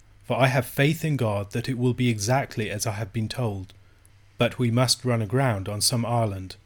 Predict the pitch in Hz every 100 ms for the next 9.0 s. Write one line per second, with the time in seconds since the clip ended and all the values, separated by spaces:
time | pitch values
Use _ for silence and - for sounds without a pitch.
0 | _ _ _ _ _ 120 120 107 - 143
1 | 123 127 113 - 123 131 104 - 113 -
2 | 131 101 92 - _ - 120 - 120 110
3 | 98 120 110 104 127 120 110 98 - 123
4 | 113 - 123 113 101 113 110 - - -
5 | 123 92 - _ - 110 127 127 127 143
6 | 113 95 - - _ _ 120 - 143 151
7 | 143 - - - 143 - - 95 110 120
8 | 117 110 117 120 113 117 120 104 90